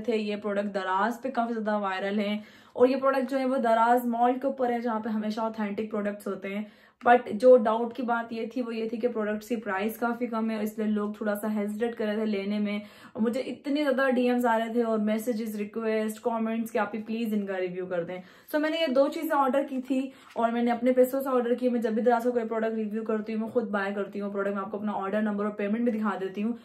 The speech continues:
मैंने बाय किया था ये कॉम्बो ग्लूटाथायोन और विटामिन सी का, क्योंकि glutathione with vitamin C बहुत ज्यादा वंडर वर्क करता है। पैकिंग अंदर से कैसी पैकिंग है, इंग्रेडिएंट उनकी बात बाद में करते हैं, पहले मैं आपको अपने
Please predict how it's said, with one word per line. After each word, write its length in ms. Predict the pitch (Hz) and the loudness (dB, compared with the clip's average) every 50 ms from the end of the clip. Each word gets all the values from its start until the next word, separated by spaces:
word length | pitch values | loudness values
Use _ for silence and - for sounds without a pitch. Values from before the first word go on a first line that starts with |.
| - - - - - | -20 -20 -20 -2 2
मैंने 240 | 247 269 294 302 339 339 | 4 6 6 6 6 8
बाय 260 | 277 277 269 277 285 | 8 8 8 8 6
किया 180 | - 285 269 254 | 4 2 0 2
था 140 | 254 277 262 | 2 2 2
ये 140 | 262 277 254 262 | 2 0 0 4
कॉम्बो 400 | 254 240 247 254 240 220 233 240 294 - - - - - - _ | 6 6 8 8 8 8 8 8 8 6 0 -10 -20 -20 -10 _
ग्लूटाथायोन 840 | - 220 247 254 254 294 311 320 320 302 277 262 254 240 240 247 247 | 2 6 8 10 10 10 8 6 6 6 6 8 8 6 6 6 6
और 80 | 262 247 | 6 6
विटामिन 500 | 226 214 208 214 214 233 226 233 233 233 | 6 6 6 4 2 0 0 0 -2 -2
सी 240 | 220 - 240 233 226 | -2 -2 -4 -6 -2
का, 220 | 214 226 220 220 | 0 2 2 2
क्योंकि 240 | 220 233 240 220 240 | 2 0 0 2 2
glutathione 640 | 233 220 226 226 233 240 247 247 226 220 220 220 220 | 2 2 2 2 2 2 2 2 2 2 2 2 0
with 160 | 220 247 220 226 | 0 0 0 0
vitamin 480 | 208 202 196 196 - 220 214 214 220 214 | 2 2 2 0 0 0 2 2 2 0
C 140 | 233 226 214 202 | 0 -2 -4 -4
बहुत 240 | 214 214 226 247 | -4 0 2 2
ज्यादा 200 | 226 214 208 214 214 214 202 | 2 2 2 0 0 0 0
वंडर 280 | 208 208 208 214 226 233 | 0 0 2 2 0 0
वर्क 220 | 214 208 202 202 - | 0 -2 -4 -4 -6
करता 240 | 190 175 - - | -8 -8 -6 -4
है। 200 | 196 208 233 247 - - - - - - _ _ _ - | -4 -2 -4 -4 -6 -12 -20 -20 -20 -20 _ _ _ 6
पैकिंग 500 | 302 302 311 - 381 381 403 403 392 381 - - - - _ _ _ _ - | 6 6 6 4 4 4 4 4 2 0 0 -4 -14 -20 _ _ _ _ -2
अंदर 260 | - 294 294 311 330 | 0 4 6 6 6
से 100 | 339 359 - | 6 4 2
कैसी 280 | 349 339 339 - 349 330 | -2 -2 -2 0 0 0
पैकिंग 420 | - 330 320 - 339 339 339 330 | 0 0 -2 -2 -2 -2 0 0
है, 180 | 330 330 330 339 | 2 2 2 2
इंग्रेडिएंट 520 | - - 285 247 240 277 247 262 311 320 311 | 2 2 0 2 2 0 0 -2 -2 -2 -2
उनकी 220 | 311 302 269 330 | 0 -2 -2 0
बात 200 | 262 285 294 285 | 2 2 4 4
बाद 260 | 247 240 233 233 240 254 | 4 2 2 2 2 0
में 100 | 294 285 | 0 -2
करते 240 | 294 277 277 294 | -2 -4 -4 -4
हैं, 80 | 285 277 | -4 -2
पहले 160 | 262 262 262 | 0 0 0
मैं 80 | 262 254 | 2 0
आपको 180 | 247 254 262 247 | 0 2 2 0
अपने 300 | - 247 240 254 302 | 2 2 2 2 0